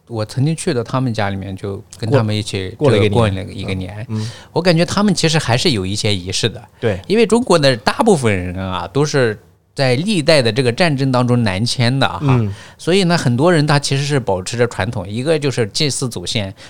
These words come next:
Speaker 2: 嗯。
Speaker 1: 中国是缺乏神灵崇拜的，大家是祖先崇拜，
Speaker 2: 对。
Speaker 1: 啊，所以这是一个非常重要的这个祭祀阶段。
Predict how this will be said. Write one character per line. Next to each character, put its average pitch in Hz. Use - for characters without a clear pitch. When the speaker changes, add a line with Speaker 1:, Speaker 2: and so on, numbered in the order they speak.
Speaker 2:
嗯。 127
Speaker 1:
中 196
国 170
是 156
缺 156
乏 131
神 156
灵 131
崇 101
拜 90
的， 101
大 113
家 113
是 107
祖 92
先 143
崇 98
拜， 87
Speaker 2:
对。 117
Speaker 1:
啊， 113
所 139
以 160
这 190
是 160
一 131
个 135
非 165
常 139
重 170
要 151
的 117
这 113
个 110
祭 170
祀 143
阶 120
段。 104